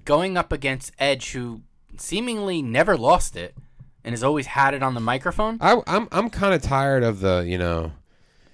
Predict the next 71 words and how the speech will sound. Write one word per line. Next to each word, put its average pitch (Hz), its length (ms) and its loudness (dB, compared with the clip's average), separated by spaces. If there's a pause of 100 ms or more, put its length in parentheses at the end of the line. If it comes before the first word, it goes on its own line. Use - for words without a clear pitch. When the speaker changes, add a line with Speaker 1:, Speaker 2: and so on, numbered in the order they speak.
(420)
Speaker 2:
you 95 160 -14
Speaker 1:
I, 113 80 -4
Speaker 2:
know, 90 280 -8
Speaker 1:
I, 143 80 -2
Speaker 2:
the, 160 140 -4
Speaker 1:
it, 160 140 -6
it's 165 140 -4
Speaker 2:
the, 139 40 -8
Speaker 1:
very 160 240 6
overdramatic. 113 720 -2
Speaker 2:
the 101 80 -2
Speaker 1:
I - 40 0
get 92 180 -4
Speaker 2:
gr-, 87 40 -4
Speaker 1:
it. 82 80 -6
I 104 60 -4
know 101 140 -4
where 95 100 -6
you're 87 120 -12
Speaker 2:
the 117 80 -2
Speaker 1:
going. 82 240 -6
Speaker 2:
grit 123 300 2
and, - 100 -12
Speaker 1:
Oh, 110 200 6 (160)
Speaker 2:
like, 98 100 0
Speaker 1:
don't 98 260 -6
say 95 200 -6
the 90 100 -12
G 87 260 -8
word. 87 120 -4
Speaker 2:
like, 104 220 -4
you 113 80 -2
know, 90 460 -2 (640)
I, 104 80 -4
I'm 98 340 -10
back 107 320 0
for 98 140 -4
what 92 140 0
I 85 120 -6
lost. 101 760 -4
Oh, 92 200 -8
whatever. 110 320 0
Speaker 1:
I 156 80 4
get 123 200 0
it. 87 80 -6
It, 123 220 -4
it 135 200 2
is 143 240 2
kinda 139 280 0
Speaker 2:
You 98 60 2
Speaker 1:
the 95 60 0
Speaker 2:
know? 92 100 0
Speaker 1:
same 117 180 -2
shit, - 320 -6
but 156 300 4 (360)
he 135 140 -4
always 127 220 -2
sells 131 340 0
it. 120 80 -2
He 117 100 -10
gives 117 240 -8
you 127 60 -4
that 117 180 -2
passion. 117 480 0
He 120 160 -8
puts - 320 2
it. 123 220 -8
He 135 180 -12
puts 147 260 0
that 139 200 -2
feud 135 480 -6